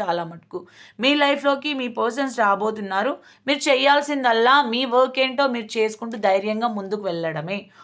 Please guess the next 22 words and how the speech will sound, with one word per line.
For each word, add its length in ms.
Open 300
your 140
eyes. 220
కళ్ళు 260
తెరిచి 320
చూడండి, 680
ఏది 320
మంచిది, 680
ఏది 420
చెడ్డది. 540
అంటే 460
మీరు 140
చూస్తుందల్లా 760
నిజమే 420
కాదు. 280
కొన్ని 360
కొన్నిసార్లు 520
మన 180
కళ్ళకి 800
కనిపించేవన్నీ 720
నిజాలు 420
కావు, 340